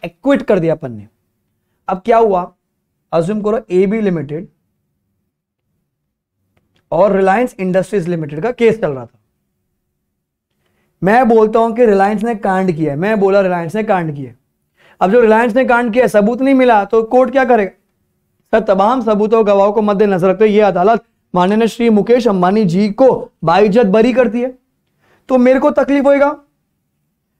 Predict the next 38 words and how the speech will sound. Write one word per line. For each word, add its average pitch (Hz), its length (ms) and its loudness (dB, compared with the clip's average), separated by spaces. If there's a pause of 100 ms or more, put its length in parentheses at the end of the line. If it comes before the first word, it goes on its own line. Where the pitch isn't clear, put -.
(100)
तो 294 100 0
मेरे 277 240 4
पास 285 240 0
क्या 269 180 2
हक 254 180 0
है 247 60 2
अपील 240 380 0
फाइल 277 220 0
करने 262 280 0
का? 262 180 -4 (160)
मेरे 226 180 2
पास 240 200 -2
क्या 233 160 2
हक 214 180 0
है 196 60 -2
अपील 226 300 -4
फाइल 226 200 0
करने 208 280 -6
का 214 120 -10 (460)
कि 240 80 2
सर 247 100 2
आप 247 140 4
उसको 254 200 -2
एक्विट 240 340 -2
कर - 180 0
रहे 214 100 2
हो? 254 80 2
सर, 247 160 -2
नहीं, 247 140 -2
एक्विट 233 300 -4
मत 240 220 -4
करो 240 180 2
सर, 190 180 -4 (220)
तो 190 60 -6
मैं 208 100 -4
अपील 208 300 -6
फाइल 220 220 -4
करूंगा। 214 340 -8